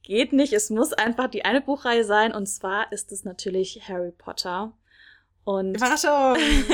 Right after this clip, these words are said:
Speaker 1: <laughs> für jeden, der Harry Potter nicht kennt, obwohl ich mir irgendwie nicht vorstellen kann, dass es das überhaupt gibt,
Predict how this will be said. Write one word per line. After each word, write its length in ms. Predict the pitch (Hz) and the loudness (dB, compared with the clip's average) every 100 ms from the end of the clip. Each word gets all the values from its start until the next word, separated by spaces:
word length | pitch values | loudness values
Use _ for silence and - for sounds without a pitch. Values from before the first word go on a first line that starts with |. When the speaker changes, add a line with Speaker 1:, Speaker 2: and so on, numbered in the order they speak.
| 339 | 0
Speaker 1:
<laughs> 500 | - - - 339 - | -2 -10 -8 -10 -10
für 640 | - 226 220 214 208 202 - _ | -2 4 6 6 6 4 -2 _
jeden, 500 | 190 175 202 240 247 | -16 -6 -2 0 0
der 180 | 208 202 | 0 0
Harry 220 | 214 226 | 0 -2
Potter 520 | 226 214 202 208 196 - | -2 -6 -6 -4 -4 -6
nicht 580 | 190 190 220 277 - | -6 -4 -4 -6 -8
kennt, 280 | - 269 269 | -2 2 4
obwohl 240 | 220 208 208 | 2 -2 -4
ich 100 | 208 | -4
mir 80 | |
irgendwie 180 | 196 180 | -8 -8
nicht 120 | 180 | -8
vorstellen 340 | - 202 220 196 | -6 -4 -4 -6
kann, 180 | 202 196 | -6 -6
dass 140 | 190 | -6
es 120 | 214 | -6
das 200 | 247 254 | -4 -4
überhaupt 640 | 339 320 - 311 339 381 - | -2 -2 -2 2 2 2 -6
gibt, 300 | 294 302 | -6 -6